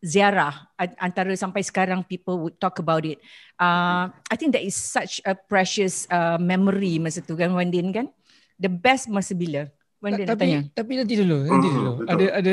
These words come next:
Speaker 2: ada dua soalan sebelum
Speaker 1: Okey,
Speaker 2: kita,
Speaker 1: okey, okey, okey.
Speaker 2: kita pergi, pergi ziarah.
Speaker 3: Hmm.
Speaker 2: Uh, macam tadi, kan,
Speaker 1: Hmm.
Speaker 2: uh,
Speaker 3: Hmm.
Speaker 2: teks sebelum you all baca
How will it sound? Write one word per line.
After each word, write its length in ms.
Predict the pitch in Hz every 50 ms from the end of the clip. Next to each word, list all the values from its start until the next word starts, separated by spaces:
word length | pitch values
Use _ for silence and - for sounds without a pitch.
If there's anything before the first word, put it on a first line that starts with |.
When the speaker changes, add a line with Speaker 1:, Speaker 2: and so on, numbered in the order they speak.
| 202 -
Speaker 2:
ada 140 | 208 190 190
dua 180 | 175 170 190 190 170
soalan 280 | 165 175 180 180 165 156 127
sebelum 240 | 151 160 160 180
Speaker 1:
Okey, 60 | 165 156
Speaker 2:
kita, 120 | 202 170 160
Speaker 1:
okey, 80 | 175 -
okey, 120 | - 160 139
okey. 120 | - 156 151
Speaker 2:
kita 100 | 151 175 147
pergi, 260 | 147 156 143 151 156 147 147 175
pergi 200 | - 180 156 156 147
ziarah. 380 | 139 147 151 139 139 131 120 110
Speaker 3:
Hmm. 160 | 113 120 123 - - - _ _ - _ _ _ _ _ _ _ _ _ _ _ -
Speaker 2:
Uh, 640 | 240 165 165 165 165 170 170 170 170 170 170 170 175 185 190 _ _ -
macam 220 | - 185 202 180
tadi, 180 | 202 202 185 180 151
kan, 160 | 127 151 165 170 -
Speaker 1:
Hmm. 240 | - - 190 170 151
Speaker 2:
uh, 400 | 147 180 170 170 165 165 165 160
Speaker 3:
Hmm. 160 | 160 - 107
Speaker 2:
teks 220 | - 233 226 - - - - -
sebelum 240 | 196 175 190 202 196
you 160 | 185 208 -
all 160 | 196 196 196
baca 340 | 180 180 175 - - 202